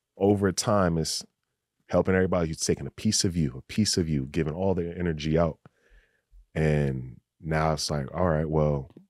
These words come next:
you help everybody, but have you helped yourself?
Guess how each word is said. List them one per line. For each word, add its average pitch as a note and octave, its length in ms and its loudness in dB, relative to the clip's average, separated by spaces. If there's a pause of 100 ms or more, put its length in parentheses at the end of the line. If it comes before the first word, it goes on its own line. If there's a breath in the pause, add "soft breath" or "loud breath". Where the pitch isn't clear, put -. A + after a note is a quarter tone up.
(1900)
you E2+ 120 0
help F2+ 240 2
everybody, D2+ 380 2
but C#2 160 -8
have D2 180 -4
you D2+ 100 -6
helped D#2 300 -6
yourself? - 560 -6